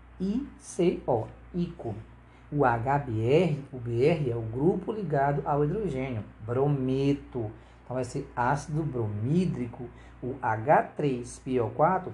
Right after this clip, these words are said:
P O quatro é quem? É o fosfato, terminou em A T O, então vai ser ácido fosfórico.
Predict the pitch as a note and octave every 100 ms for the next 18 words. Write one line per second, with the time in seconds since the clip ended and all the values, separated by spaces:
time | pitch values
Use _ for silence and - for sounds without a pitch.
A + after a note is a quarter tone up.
0 | - C#3 B2+ F#2+ - D3+ G#3 - B2 -
1 | C3+ - F#3+ D#3 D3 A#2+ A#2+ - D3+ G#3+
2 | - - - C#3+ C#3+ C#3+ - A2+ - -
3 | - B2 C3+ C#3 C#3 C#3 D3 E3 F3 C3+
4 | C3 C3 B2+ B2 C3+ - - C3 D#3 D3+
5 | F#3 F3+ C3 A#2 - - - C3 D#3 C3
6 | A#2 - G#2+